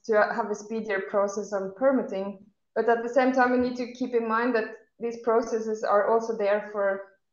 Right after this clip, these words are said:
good reasons. And often they, it takes time with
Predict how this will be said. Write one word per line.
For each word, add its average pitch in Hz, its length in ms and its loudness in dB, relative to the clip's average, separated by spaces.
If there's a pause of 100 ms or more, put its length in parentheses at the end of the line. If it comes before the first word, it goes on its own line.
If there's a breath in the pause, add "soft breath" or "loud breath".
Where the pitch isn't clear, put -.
(160)
good 202 180 -6
reasons. 311 440 -4 (340)
And 254 120 0
often 247 280 2
they, 262 140 8 (400)
it - 120 -14
takes 254 280 -2 (100)
time 254 320 6
with 220 200 4